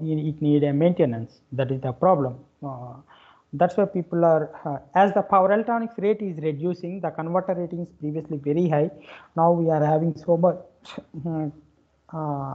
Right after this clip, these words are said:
I mean, um, the power is, uh, the chip size and everything, it is reducing. The power electronics, uh, cost is reducing. And now, uh, people want to go for brushless designs wh-, where there is no need of maintenance.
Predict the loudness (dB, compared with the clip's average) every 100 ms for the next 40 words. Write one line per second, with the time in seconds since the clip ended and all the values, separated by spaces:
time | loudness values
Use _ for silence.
0 | -6 -2 -2 -2 -6 -8 _ _ _ _
1 | -4 -2 -2 -4 -6 -4 -4 0 4 6
2 | 4 2 -6 -8 -8 -8 -12 _ -20 -20
3 | -20 _ _ _ -4 -4 -2 -4 -4 0
4 | 4 6 4 4 4 4 4 4 0 -2
5 | -4 -2 2 4 4 2 0 -6 -2 0
6 | 0 0 -2 -4 -8 -12 _ -6 -4 -4
7 | -6 2 4 4 0 -4 -2 -2 0 -2
8 | -4 -8 -8 -14 -20 -20 -6 0 4 6
9 | 6 4 -6 -6 -4 -2 -2 0 2 4
10 | 4 2 0 -2 2 2 4 0 2 2
11 | 2 4 2 2 -4 -2 -6 -8 -12 -10
12 | -8 -8 -8 -2 4 4 4 0 0 0
13 | 2 4 4 2 0 -2 -4 -4 -2 -2
14 | -4 -4 -6